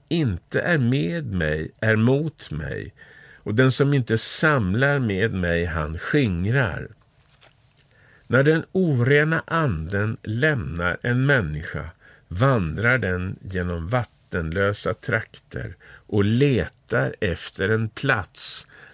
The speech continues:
att vila på. Hittar den ingen, säger den:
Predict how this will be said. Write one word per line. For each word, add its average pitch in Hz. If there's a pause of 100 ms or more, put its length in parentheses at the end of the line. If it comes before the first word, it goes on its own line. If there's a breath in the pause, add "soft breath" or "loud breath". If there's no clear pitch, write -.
att 101
vila 113
på. - (880 soft breath)
Hittar -
den 131
ingen, 101
säger 80
den: 85